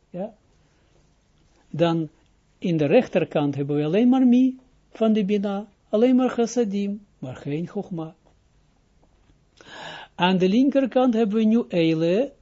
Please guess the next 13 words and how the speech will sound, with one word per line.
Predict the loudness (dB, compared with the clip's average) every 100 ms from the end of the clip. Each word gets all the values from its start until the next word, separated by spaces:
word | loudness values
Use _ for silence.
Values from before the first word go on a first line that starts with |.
| -12
daar | -6 -6
zit | -4 -4 -4
wel, | -2 -2 0
komt | 2 2 2
wel | 2 2
chogma | 0 -2 0 -2 -2
via | -2 -4 -2
de | -2
linkerkant. | -2 0 -2 -2 -6 -4 -4 -4 -4
Hoe? | 0 0 -2 _ _ -20 -20 _ _
Omdat, | -4 -2 -2 -6 -10 _ _ _ _ _ _
kijk, | -8 -8 -8 _ _ _ _ _ _ _ -12
de | -6 -2 -2